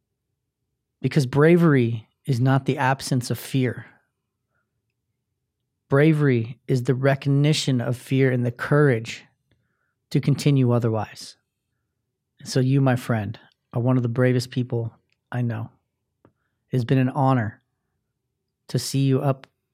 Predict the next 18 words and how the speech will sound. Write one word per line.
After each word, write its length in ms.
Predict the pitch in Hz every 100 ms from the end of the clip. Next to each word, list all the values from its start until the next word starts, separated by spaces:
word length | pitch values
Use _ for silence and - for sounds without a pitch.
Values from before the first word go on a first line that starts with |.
| _ _ _ _ -
to 100 | 127
this 160 | 123
point 320 | - - 127 123
in 140 | 120
this 120 | 120
journey, 360 | - 120 113 110
and 100 | 110
I 60 |
cannot 480 | 110 - 127 127 139
wait 420 | 143 147 127 - _ _ _ _ _ _ -
to 80 |
come 180 | 123 131
out 200 | 123 131
the 100 | 139
other 140 | 139 139
side 280 | 139 127
of 60 | 117
this 320 | 113 117 -